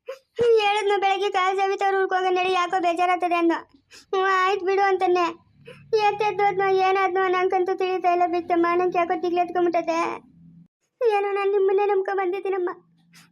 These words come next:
ನೀವೇನ್ ಮಾಡ್ತೀರೋ ಏನೋ ತಿಳಿದ್ವ. ಶಿವ, ಎಲ್ಲವನ್ನ ನೋಡಪ್ಪ ನಿಮ್ಮ ಮಾವನಂಗೆ.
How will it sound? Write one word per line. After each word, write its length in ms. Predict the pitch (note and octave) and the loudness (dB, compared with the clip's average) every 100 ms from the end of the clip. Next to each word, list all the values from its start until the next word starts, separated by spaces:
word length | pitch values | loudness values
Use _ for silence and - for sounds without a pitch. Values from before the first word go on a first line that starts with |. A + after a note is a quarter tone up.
| - A4+ A4 A4 - | -2 0 0 -2 0
ನೀವೇನ್ 480 | A#4 A#4 A4+ G#4+ | 4 4 4 2
ಮಾಡ್ತೀರೋ 340 | G#4 G4+ G4+ G4+ | 2 0 -2 -2
ಏನೋ 300 | G4+ G4 G4 | 0 0 -2
ತಿಳಿದ್ವ. 320 | F#4+ F#4+ F#4+ F#4 - - - - C5 - - A#4 | -4 -4 -4 -6 -8 -20 -20 -16 -16 -8 0 2
ಶಿವ, 200 | A4+ G#4 G4+ G4+ | 4 2 2 0
ಎಲ್ಲವನ್ನ 300 | F#4+ F#4+ F#4+ F#4+ | 2 0 0 -2
ನೋಡಪ್ಪ 360 | F4+ F4 F4 F#4 | -2 -2 -2 -2
ನಿಮ್ಮ 180 | F4+ | 0
ಮಾವನಂಗೆ. 680 | F4 F4 F#4 F4+ F4+ F#4 G4+ | 0 -2 -2 -2 -2 -2 -6